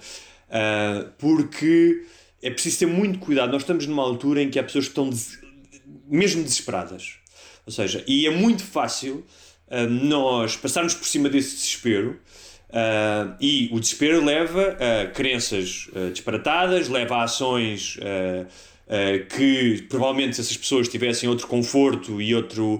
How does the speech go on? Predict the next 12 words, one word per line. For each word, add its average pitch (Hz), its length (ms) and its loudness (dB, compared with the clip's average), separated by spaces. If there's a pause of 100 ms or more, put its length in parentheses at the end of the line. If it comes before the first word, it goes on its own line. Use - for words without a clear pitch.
(240)
segurança 123 360 0
económica 123 420 0
não 120 160 2
as 120 80 0
teriam, 143 420 0 (280)
e 139 80 0
todos 165 240 2
nós, 160 520 0 (240)
hum, 147 300 -8 (580)
pá, 135 220 -2
somos 151 380 0
vulneráveis 147 1000 2